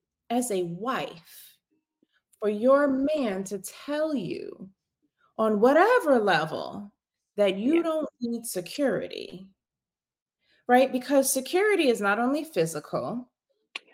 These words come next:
Speaker 2: Right.
Speaker 1: security financially, which he may have been feeling a little ways about since this was, you know, you were talking about retiring him,
Speaker 2: Right.
Speaker 1: right? Security is emotional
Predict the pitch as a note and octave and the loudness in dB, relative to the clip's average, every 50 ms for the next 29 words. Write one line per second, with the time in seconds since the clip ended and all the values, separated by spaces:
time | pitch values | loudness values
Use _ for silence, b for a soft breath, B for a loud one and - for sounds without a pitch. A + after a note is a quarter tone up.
0 | _ _ _ - - - _ _ _ b b b b b b _ - - A#3 A3 | _ _ _ 0 0 0 _ _ _ b b b b b b _ -18 -14 -14 -8
1 | - - C#4 A#3+ A#3 A#3+ A#3 A#3+ A#3+ A#3+ B3 G#3 - - _ _ _ - - - | -2 2 2 4 4 4 2 0 0 0 -2 -4 -6 -10 _ _ _ -20 -16 -6
2 | - G3+ F3+ F3 F3+ E3+ D#3+ D#3 E3 F3 - - G3+ F#3+ F#3+ F#3 G#3 B3 G#3+ G3 | -2 0 0 2 2 2 0 0 -2 -2 -4 -4 -2 0 0 0 0 0 0 0
3 | F3 - - G#3+ F#3+ F#3 F3+ F3 G3 G#3 G3+ F#3+ F#3+ G3 F#3+ F#3+ F#3+ - F#3 F3+ | -2 -2 -2 -2 -2 0 0 0 0 0 -2 -2 -2 -2 -4 -4 -4 -4 -4 -2
4 | F3+ F3 F3+ F#3 E3+ F3 F3 F3+ F3+ F3 F3 E3+ E3+ F3 F3 A3+ - F3+ F3 E3 | -2 -2 -2 -2 0 0 2 2 2 2 2 2 0 0 -2 -2 -2 0 0 0
5 | F#3+ G#3 G#3+ - - E3 E3+ E3 E3 F3 E3+ - - F3+ E3+ E3+ F3 F#3+ F#3+ E3 | 0 -2 -4 -6 -6 -6 -6 -4 -4 -6 -6 -4 -2 -2 -2 0 -2 -4 -4 -4
6 | D#3+ D3 C#3 F3 F3+ F#3+ A3+ B3+ D4+ D4+ B3+ A3+ A3 G3+ - A3 F#3 F3+ - F#3+ | -2 -4 -4 -2 0 2 4 4 6 6 6 6 4 4 4 2 0 0 0 -2
7 | F3 E3+ F3+ E3+ - - E3 E3 - - F3 E3+ E3 D#3+ D#3 D#3 D3+ D#3 E3 E3+ | -2 0 0 0 0 0 -4 -4 -2 0 0 0 0 0 -2 -4 -6 -6 -6 -8
8 | F3 E3 E3 G#3+ C#4+ E4+ D4+ B3 E3 D3 C#3 C#3 D#3 G3+ B3+ C#4 _ - D3 D3 | -8 -10 -10 -4 -2 0 0 0 0 -2 -4 -6 -8 -8 -8 -10 _ -16 -8 -2
9 | D#3 D3+ - - - - E3+ E3 D#3+ - _ _ _ _ _ _ _ _ _ _ | 0 0 2 2 0 2 2 0 0 0 _ _ _ _ _ _ _ _ _ _
10 | _ _ _ _ _ - - A#3 A#3 - C#4 C#4+ C4+ C4 A3+ A3 D#3 D#3 F3 E3+ | _ _ _ _ _ -10 -6 -6 -4 0 2 4 4 4 4 2 2 2 0 0
11 | E3+ - F3 F3 E3+ E3 D3+ E3 F3 - - A#3+ A#3+ B3 B3 C4 D4 D#4 F4+ F#4+ | -2 -2 -4 -2 -2 -2 -2 -2 -4 -4 -4 -2 0 0 2 0 0 -2 -6 -10
12 | - | -14